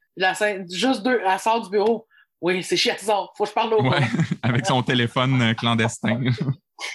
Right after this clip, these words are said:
Speaker 1: Tu sais, attends une petite demi-heure, elle est sûre qu'elle revienne pas.
Speaker 2: Il faut que je parle au boss. C'est pas à
Speaker 1: Parle
Speaker 2: ton
Speaker 1: au boss.
Speaker 2: boss, euh,
Speaker 1: C'est
Speaker 2: au
Speaker 1: non, non,
Speaker 2: directeur,
Speaker 1: c'est
Speaker 2: non ?
Speaker 1: le
Speaker 2: Ouais.
Speaker 1: boss, là, tu sais. Mais ouais.
Speaker 2: Fait que toi, ta théorie ?
Speaker 1: Ah, tu vas bien haïr ça.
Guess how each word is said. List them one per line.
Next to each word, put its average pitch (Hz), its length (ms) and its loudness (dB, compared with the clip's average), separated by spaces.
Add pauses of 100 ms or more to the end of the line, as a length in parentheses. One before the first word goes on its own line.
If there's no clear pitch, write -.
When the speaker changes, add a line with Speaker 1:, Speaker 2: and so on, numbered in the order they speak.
(320)
Speaker 1:
Tu 370 40 4
sais, 370 60 4
attends 311 380 2
une 262 140 2
petite - 200 -14
demi-heure, 196 480 2
elle 180 120 2
est - 20 -2
sûre 190 140 -2
qu'elle 190 200 0
revienne 160 280 -2
pas. 165 180 -6
Speaker 2:
Il 120 60 -4
faut 135 140 0
que 127 60 0
je - 40 -10
parle 151 200 0
au 123 120 4
boss. 131 480 -2
C'est 113 80 -6
pas 143 240 0
à 117 60 2
Speaker 1:
Parle 170 100 0
Speaker 2:
ton 139 200 2
Speaker 1:
au - 20 0
boss. 131 320 2
Speaker 2:
boss, - 180 -16
euh, 110 400 2 (160)
Speaker 1:
C'est 180 240 0
Speaker 2:
au 117 40 2
Speaker 1:
non, 113 60 0
non, 196 60 2
Speaker 2:
directeur, 127 580 0
Speaker 1:
c'est 135 60 0
Speaker 2:
non ? 123 220 0
Speaker 1:
le 202 120 2
Speaker 2:
Ouais. 180 60 0
Speaker 1:
boss, 214 220 2 (200)
là, 175 140 0
tu 175 120 -8
sais. 196 140 -2 (440)
Mais 147 280 0
ouais. 143 140 0 (580)
Speaker 2:
Fait 110 60 0
que - 40 -20
toi, 185 120 2
ta 180 140 0
théorie ? 151 560 2 (480)
Speaker 1:
Ah, 196 160 2
tu 196 120 -6
vas 190 80 2
bien 190 160 2
haïr 175 300 2
ça. 170 220 -2